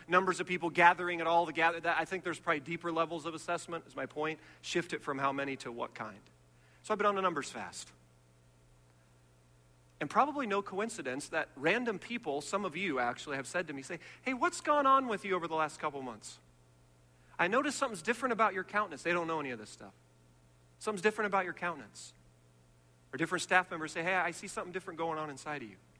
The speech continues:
In an encouraging way. Now, sometimes as a pastor, you get folks who come up to you and say, "Is everything okay? You're,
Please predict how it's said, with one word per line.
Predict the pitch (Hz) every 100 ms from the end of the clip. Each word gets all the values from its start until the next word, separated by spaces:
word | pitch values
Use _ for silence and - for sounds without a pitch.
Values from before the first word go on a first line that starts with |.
| - _ _ _ - - _ _ - - -
In | 196
an | 180
encouraging | 170 196 196 156 143
way. | 127 104
Now, | 117
sometimes | 127 190 190 175 151
as | 139
a |
pastor, | 143 156 160 160
you | 143
get | 147
folks | 151 151
who | -
come | 147 143
up | -
to | 143
you |
and | 135
say, | 151 127 - - - - -
"Is | 165
everything | 208 220 294 277 285 240
okay? | 220 196 185 180 190 190 - - - - - - - - - - - - - - - - - - - - - - - - - - - -
You're, | 214 294 233